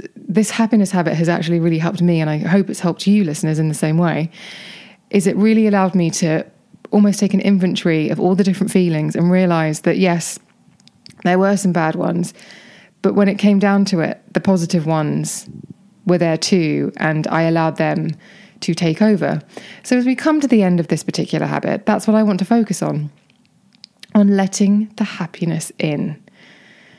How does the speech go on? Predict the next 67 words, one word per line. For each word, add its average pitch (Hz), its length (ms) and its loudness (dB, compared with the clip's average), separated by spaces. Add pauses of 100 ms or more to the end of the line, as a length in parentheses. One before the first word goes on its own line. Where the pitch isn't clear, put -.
(140)
So 226 200 2
when 233 100 4
I 233 120 2
first 254 400 0
announced 196 280 2
that 185 100 -4
we 190 80 0
were 175 100 2
doing 170 240 2
this 165 120 -2
habit, 156 380 -4
the - 60 0
tone 220 300 2
of 208 60 0
the 185 120 -2
emails 151 360 -2
and 156 80 0
the 160 40 0
messages 170 380 0
that 170 80 0
I 165 80 2
was 165 80 -2
getting 156 240 -2
from 170 160 0
you, 165 220 2
my 160 80 0
most 160 220 -2
excellent - 380 0
listeners, 156 520 -2
was, 156 400 -2 (760)
"I 202 40 4
wasn't 262 240 2
really 185 180 2
sure 170 580 0 (400)
what 196 160 0
to 196 80 0
do 240 240 2
because 165 220 -4
I 190 80 4
don't 202 200 0
really 185 280 2
know 160 140 0
what 165 100 0
makes 175 180 0
me 185 80 2
happy." 220 520 -2 (460)
And 185 200 2
that 180 120 -2
in 180 120 2
itself 170 340 0
became 170 300 0
a - 20 0
bit 160 140 0
of 160 80 -2
a 160 60 -2
problem. 208 340 0
And 151 80 -2
it - 80 -4
seems 190 280 2
like 160 220 0
in 165 120 2
the 165 60 0
first 185 320 0
part 147 300 -8
of 190 60 -10
this - 160 -8
habit, - 340 -4